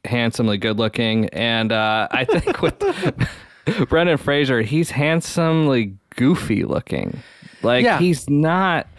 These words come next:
Speaker 1: one weird haircut o-, he's, like, one weird haircut away from handsome to goofy.
Speaker 2: That's true. Yeah.
Speaker 1: And in Bre-, in The Mummy, he's, he's just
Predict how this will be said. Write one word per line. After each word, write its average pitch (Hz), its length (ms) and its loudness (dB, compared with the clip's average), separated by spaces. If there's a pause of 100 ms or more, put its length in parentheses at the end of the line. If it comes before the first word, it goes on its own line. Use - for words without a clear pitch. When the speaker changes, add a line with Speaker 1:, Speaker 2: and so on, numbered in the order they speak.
(200)
Speaker 1:
one 180 440 2
weird 175 300 2
haircut 147 480 0
o-, 117 100 2
he's, 127 220 -2
like, 143 160 -2
one 156 240 2
weird 160 180 4
haircut 139 320 0
away 120 220 2
from 110 140 -2
handsome 117 380 0
to 104 60 -2
goofy. 98 520 -4
Speaker 2:
That's 147 280 -2
true. 226 260 2 (180)
Yeah. 143 180 0 (180)
Speaker 1:
And 131 140 2
in 143 300 -2
Bre-, 135 160 2
in 143 300 2
The 131 80 2
Mummy, 151 440 2
he's, 117 280 0
he's 110 340 -2
just 120 680 -2